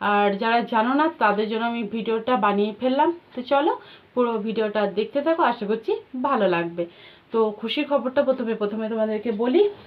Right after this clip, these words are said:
তো বুঝতেই পারছো, এই যা উল্টো দেখ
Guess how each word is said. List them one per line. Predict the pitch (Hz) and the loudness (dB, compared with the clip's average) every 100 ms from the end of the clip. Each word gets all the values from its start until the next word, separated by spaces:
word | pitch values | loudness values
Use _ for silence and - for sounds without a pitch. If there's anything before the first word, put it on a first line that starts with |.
| - - - - - - - - - - _ _ - - - - - - | -20 -20 -20 -20 -20 -20 -18 -14 -14 -16 _ _ -20 -20 -20 -20 -20 -12
তো | 208 | -6
বুঝতেই | 247 254 330 | -6 0 0
পারছো, | 311 294 294 349 403 403 - - _ - | 2 0 2 2 2 -2 -14 -20 _ -14
এই | 196 185 | -10 -8
যা | 185 | -8
উল্টো | 190 196 254 | -6 -2 0
দেখ | 226 | 2